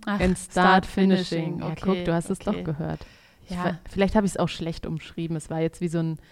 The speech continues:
Speaker 1: Der
Speaker 2: so
Speaker 1: Druck
Speaker 2: ein
Speaker 1: war jetzt zu groß, so frei nach dem Motto, "Das musst du jetzt wissen."
Speaker 2: Ich kann dich gerade nicht mit meinem Blick ermahnen, weil das wäre dann auf Video. <laughs>
Speaker 1: Äh, das machst du über deine, ähm, Stimme gerade sehr gut,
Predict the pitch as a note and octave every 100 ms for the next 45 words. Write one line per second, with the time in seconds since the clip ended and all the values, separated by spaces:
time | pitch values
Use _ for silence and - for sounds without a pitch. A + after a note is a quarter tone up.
0 | - _ - G3 F#3 A3 F3 G3+ F#3+ -
1 | - G3+ F#3+ G3 G#3+ G3 F#3 F3 - G3
2 | G3 F#3+ G3 F#3+ F#3+ G3 F#3+ F#3+ F#3 _
3 | _ - - - F#3 F#3 - F3+ F3+ F#3
4 | - - - F#3+ F3 - E3+ E3+ E3+ F3+
5 | F#3 F3 F3 E3 D#3 F3 F#3 F#3 - E3
6 | D#3+ D#3+ F3 F3+ F3 F3+ F3 E3 E3+ -
7 | F3+ - E3+ E3+ E3+ D#3 G3 F3 F3 F#3
8 | C4+ A3 - - - - _ - F#3 F#3
9 | F3+ - F#3 F3 - F#3+ F3+ F3+ F3 F3
10 | F3+ F3+ F3+ - F3 F3+ F3+ F3+ F3+ F#3
11 | - - - F#3+ F#3+ F#3+ E3+ F3 F3 F3
12 | F3 F3+ F3+ F#3